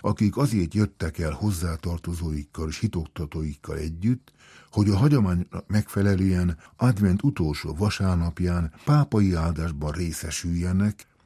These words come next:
kis Jézus szobrocskáik, amelyeket aztán otthonainkban, az iskolák, oratóriumok betlehemeiben helyeznek el. Leó pápa megköszönte római oratóriumok központjának,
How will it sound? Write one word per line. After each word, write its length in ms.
kis 300
Jézus 360
szobrocskáik, 880
amelyeket 520
aztán 360
otthonainkban, 1000
az 160
iskolák, 680
oratóriumok 880
betlehemeiben 840
helyeznek 600
el. 300
Leó 240
pápa 360
megköszönte 840
római 480
oratóriumok 880
központjának, 880